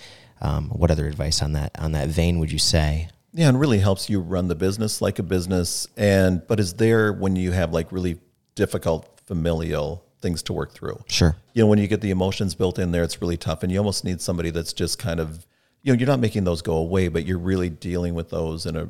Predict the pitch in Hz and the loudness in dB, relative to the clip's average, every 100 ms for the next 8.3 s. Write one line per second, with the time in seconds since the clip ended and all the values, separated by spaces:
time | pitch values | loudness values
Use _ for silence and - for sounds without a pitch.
0 | - 87 82 82 - 90 78 78 85 - | -6 -4 0 0 -2 -4 -4 -4 -6 -6
1 | 76 76 78 101 - 117 - 113 107 98 | -10 -6 -4 -4 -4 0 2 4 4 2
2 | 95 85 - 87 85 82 85 _ _ _ | 0 -2 -4 -4 -4 -6 -8 _ _ _
3 | _ - 90 85 92 110 123 127 - - | _ -2 0 2 0 -2 -4 -8 -12 -6
4 | 87 85 85 82 82 80 82 98 90 - | -2 0 0 0 0 -4 -2 -2 0 0
5 | 98 90 - 80 87 82 73 82 85 92 | 0 0 -2 -2 -2 -2 -4 -4 -2 -2
6 | 82 - 90 78 78 85 87 78 - 82 | -4 -4 -4 -2 -4 -2 -4 -6 -8 -6
7 | 82 82 87 82 85 - 78 76 - 76 | -4 -4 -4 -4 -6 -6 -8 -10 -6 -4
8 | 78 117 | -4 -6